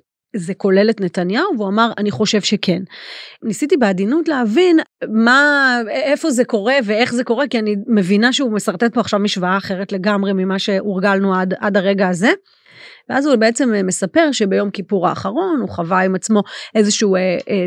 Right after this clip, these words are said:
תהליך ואיזושהי הבנה, אחרי שהוא ראה את, את מה שקורה, מה שמתחולל, אה, בכיכר בין המתפללים, את מריבות היהודים,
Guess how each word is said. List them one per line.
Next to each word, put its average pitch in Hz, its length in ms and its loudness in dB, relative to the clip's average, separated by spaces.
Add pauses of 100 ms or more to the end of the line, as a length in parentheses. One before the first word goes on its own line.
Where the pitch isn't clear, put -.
תהליך 208 420 2
ואיזושהי 190 360 -2
הבנה, 190 520 2 (400)
אחרי 220 140 -2
שהוא 208 260 0
ראה 185 220 0
את, 214 100 -4
את 190 120 -6
מה 214 100 0
שקורה, 196 440 0
מה 190 240 -2
שמתחולל, 202 640 2
אה, 185 120 4
בכיכר 190 500 -2
בין 190 220 -2
המתפללים, 190 760 0
את 196 120 0
מריבות 185 460 0
היהודים, 190 560 4